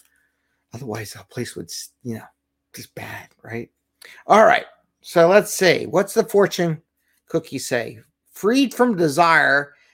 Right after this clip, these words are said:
then you can see the hidden mystery." Freed from desire, then you can see the hidden mystery. Huh.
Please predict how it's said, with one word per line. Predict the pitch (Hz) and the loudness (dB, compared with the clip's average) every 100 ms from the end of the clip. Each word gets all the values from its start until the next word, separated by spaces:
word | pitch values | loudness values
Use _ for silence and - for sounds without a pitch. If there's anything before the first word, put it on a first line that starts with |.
| _ _ | _ _
then | 156 170 185 180 | -2 0 0 -2
you | 170 | -4
can | 160 156 | -6 -10
see | 127 - 170 170 | -10 -6 -4 -2
the | 151 | -6
hidden | 127 147 156 160 143 | -8 -10 -8 -8 -8
mystery." | 143 - - - 98 _ _ _ _ _ _ _ _ _ _ _ _ _ | -12 -14 -16 -18 -20 _ _ _ _ _ _ _ _ _ _ _ _ _
Freed | - 175 196 226 233 190 _ _ _ _ - | -4 2 2 2 -4 -10 _ _ _ _ -14
from | 185 160 160 | -2 0 0
desire, | 156 139 156 147 135 135 135 127 | -4 -4 -2 0 -2 -4 -8 -10
then | - 139 151 151 | -10 -8 -8 -8
you | 147 139 | -8 -10
can | - 143 135 127 | -12 -12 -10 -10
see | - - - 156 151 151 151 | -14 -14 -12 -8 -6 -6 -8
the | 139 120 | -8 -10
hidden | 117 143 139 143 135 | -8 -8 -8 -10 -10
mystery. | 127 120 - - - - _ _ _ _ _ _ _ _ _ _ _ _ _ 170 | -10 -12 -16 -20 -20 -20 _ _ _ _ _ _ _ _ _ _ _ _ _ -6
Huh. | 170 135 | -6 -6